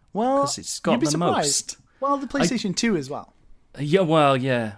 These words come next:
Speaker 2: Um,
Speaker 1: And the Super Nintendo, if you include some,
Speaker 2: Yeah.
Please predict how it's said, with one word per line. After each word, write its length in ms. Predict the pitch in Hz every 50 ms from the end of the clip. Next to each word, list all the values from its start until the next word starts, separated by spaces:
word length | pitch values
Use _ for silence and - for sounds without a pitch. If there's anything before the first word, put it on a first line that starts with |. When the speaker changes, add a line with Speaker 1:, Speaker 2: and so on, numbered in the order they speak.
| - -
Speaker 2:
Um, 420 | - 139 147 151 156 156 156 156 143 - - _ -
Speaker 1:
And 160 | - 170 220 285
the 60 | 277
Super 220 | - 311 247 247
Nintendo, 540 | 220 202 185 - 190 202 190 143 131 127 131
if 140 | 135 - 143
you 340 | 131 131 131 131 131 135 - -
include 480 | 151 147 139 123 - - 143 131 123
some, 220 | - - 156 139 135
Speaker 2:
Yeah. 380 | 131 127 127 123 120 113 104